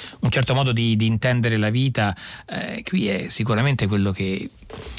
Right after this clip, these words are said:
le chiedevo, che ruolo ha? È un freno? È un, un ricordo, una testimonianza? È qualcuno di sorpassato da, dalla storia?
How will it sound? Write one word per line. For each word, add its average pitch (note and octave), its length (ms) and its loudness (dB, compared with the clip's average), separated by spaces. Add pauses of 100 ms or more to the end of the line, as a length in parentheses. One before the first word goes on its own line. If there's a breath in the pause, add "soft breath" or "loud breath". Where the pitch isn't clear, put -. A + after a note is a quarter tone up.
(120)
le B2+ 60 2
chiedevo, B2 260 2
che C#3 120 0
ruolo D3 300 4
ha? F#2 140 0
È G#2+ 40 2
un A2+ 100 2
freno? C#3+ 600 0 (100)
È G2+ 380 0
un, G#2 380 2 (200)
un A2 120 2
ricordo, A#2 460 2
una A2+ 100 2
testimonianza? A#2 1000 2 (380 loud breath)
È - 100 -6
qualcuno B2+ 320 2
di A#2+ 100 2
sorpassato A#2 680 0
da, G#2+ 280 2
dalla G2 200 2
storia? C3 680 2